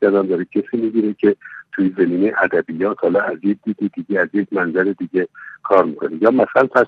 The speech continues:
کنید یه نمونهٔ خیلی خاصش که هنوزم در ایران بحث می‌شه، جایزهٔ اورهان پاموک هستش.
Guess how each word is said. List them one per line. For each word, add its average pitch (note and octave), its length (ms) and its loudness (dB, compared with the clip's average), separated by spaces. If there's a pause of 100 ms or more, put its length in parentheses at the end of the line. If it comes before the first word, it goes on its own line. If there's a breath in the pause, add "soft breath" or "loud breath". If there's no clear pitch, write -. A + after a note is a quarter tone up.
کنید G#2+ 120 -2
یه A2+ 100 4
نمونهٔ G2+ 440 0
خیلی A2+ 460 2
خاصش - 560 0
که - 120 0
هنوزم A#2+ 460 4
در G2+ 180 2
ایران F2+ 320 -2
بحث F2+ 220 0 (100)
می‌شه، G#2+ 320 -2 (260 loud breath)
جایزهٔ G2 320 4
اورهان G2 400 -2
پاموک E2 460 -6
هستش. C#2 340 -6